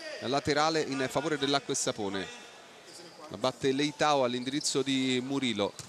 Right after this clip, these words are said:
mentre passa davanti alla nostra postazione ancora dolorante Calderolli, ma fortunatamente camminando sui suoi piedi. Il lancio di Leitao per De Oliveira, la chiusura di Botta che ora avvia la ripartenza del Napoli.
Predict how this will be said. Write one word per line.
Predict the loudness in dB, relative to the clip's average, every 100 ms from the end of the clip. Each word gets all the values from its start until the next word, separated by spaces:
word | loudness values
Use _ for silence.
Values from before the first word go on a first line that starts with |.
| -14
mentre | -10 -4 -4
passa | -2 -2 -2 -2 0 -2
davanti | -4 -4
alla | -4
nostra | -2 -4 -4
postazione | -4 -4 -4 -4 -4 -2 0
ancora | -2 -2 -2
dolorante | 0 0 2 0 -2 -2
Calderolli, | 0 -2 0 2 2 0 -2
ma | -6 -8 -14 -16 -16 -12 -8 -8 -8
fortunatamente | -8 -6 -6 -6 -4 -2
camminando | 0 2 2 2 0 2 2 2 2 0
sui | -2 -2 0
suoi | 2 2
piedi. | 2 0
Il | 0 0 0 -2 -8 -8
lancio | -2 0 2 0
di | 0 2 2
Leitao | 2 2 4 4 4
per | 2 0
De | 4
Oliveira, | 4 4 2 2 2 -2 -4 -14 -16 -16 -14
la |
chiusura | -10 -4 2 4
di | 4 2
Botta | 4 4 4 2 0 0
che |
ora | 0 2 2
avvia | 0 0 0
la | 0
ripartenza | 0 -2 0 0 2
del | 2 2 2
Napoli. | 2 0 0 -4